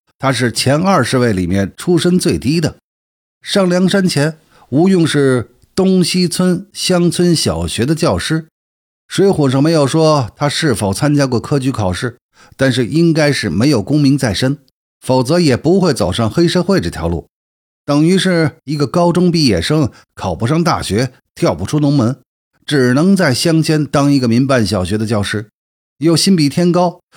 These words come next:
觉得自己怀才不遇，所以依附在当地的黑社会老大、著名民营企业家晁盖手下混碗饭吃。吴用的这个心态呢，同宋江上梁山前很类似，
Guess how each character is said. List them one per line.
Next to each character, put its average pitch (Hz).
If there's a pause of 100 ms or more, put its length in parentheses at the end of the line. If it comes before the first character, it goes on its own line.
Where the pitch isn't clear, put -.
(120)
觉 165
得 175
自 156
己 92
怀 147
才 165
不 147
遇， 175 (420)
所 156
以 143
依 185
附 127
在 135
当 175
地 156
的 123
黑 160
社 160
会 139
老 90
大、 147 (260)
著 175
名 139
民 147
营 175
企 -
业 110
家 151
晁 147
盖 165
手 101
下 98 (180)
混 110
碗 78
饭 92
吃。 78 (1120)
吴 202
用 208
的 156
这 143
个 123
心 180
态 165
呢， 78 (200)
同 147
宋 139
江 156
上 135
梁 113
山 160
前 110
很 -
类 113
似， -